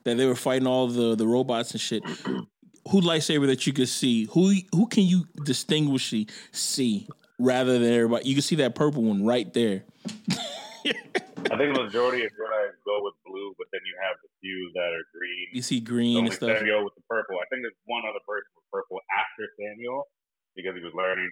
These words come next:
Speaker 2: Samuel's shit, his style,
Speaker 1: Mm.
Speaker 2: and he also had a touch of the dark side, just thoughts in him. But you also notice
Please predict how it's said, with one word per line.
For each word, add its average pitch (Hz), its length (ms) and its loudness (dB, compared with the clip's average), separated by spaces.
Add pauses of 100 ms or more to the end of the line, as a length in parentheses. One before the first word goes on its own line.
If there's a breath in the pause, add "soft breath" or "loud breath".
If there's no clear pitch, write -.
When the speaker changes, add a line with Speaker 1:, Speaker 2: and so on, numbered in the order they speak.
(140)
Speaker 2:
Samuel's 90 340 -8 (140)
shit, 107 160 -4 (100)
his 82 80 -18 (140)
style, 101 320 0 (240)
Speaker 1:
Mm. 101 260 -8 (240)
Speaker 2:
and 85 220 -2
he - 80 -4
also 87 180 -6
had 85 80 -4
a 78 140 -14
touch 95 100 0
of - 140 -20
the 92 160 -8
dark 90 160 -2 (100)
side, 92 340 -2
just 87 200 -20
thoughts 92 320 -4
in 107 80 -10
him. 117 180 -10 (840)
But 95 160 2
you 113 80 2
also 120 260 -4
notice 110 240 -10